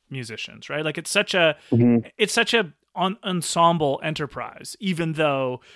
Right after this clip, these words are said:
Speaker 1: we split them up by band, right? Like, there's so much influence that goes on in such a way that I find so life-affirming, if that makes sense.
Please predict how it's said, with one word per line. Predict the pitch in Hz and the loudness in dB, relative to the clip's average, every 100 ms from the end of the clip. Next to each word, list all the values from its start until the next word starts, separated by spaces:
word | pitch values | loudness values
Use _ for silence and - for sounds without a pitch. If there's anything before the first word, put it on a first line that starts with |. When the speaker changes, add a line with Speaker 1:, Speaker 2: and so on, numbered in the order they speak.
| _ _ | _ _
Speaker 1:
we | 170 156 | -12 -10
split | 127 - 160 143 - | -10 -6 -6 -6 -6
them | 135 | -6
up | 120 | -6
by | 135 127 | -4 -4
band, | 117 151 127 107 117 | 0 0 0 -6 -4
right? | 127 | -4
Like, | 143 131 - _ _ | -4 -6 -10 _ _
there's | 170 156 | -6 -4
so | - 202 | 0 0
much | 185 - - | 0 -4 -8
influence | 165 165 165 156 139 - | -8 -6 -6 -6 -6 -8
that | 135 | -8
goes | 131 120 123 | -6 -6 -6
on | 120 117 117 | -6 -6 -8
in | 139 139 | -10 -12
such | 143 - | -12 -10
a | 135 120 117 _ _ _ | -6 -6 -8 _ _ _
way | 165 175 | -2 0
that | 165 | 2
I | 156 | -2
find | 156 156 147 | -2 -6 -6
so | - 151 | -4 -4
life-affirming, | 120 135 143 143 - 117 113 - 139 _ | -2 -4 -4 -10 -10 -12 -12 -16 -20 _
if | - | -16
that | - 127 | -10 -10
makes | 123 - | -10 -14
sense. | 123 117 - | -14 -14 -16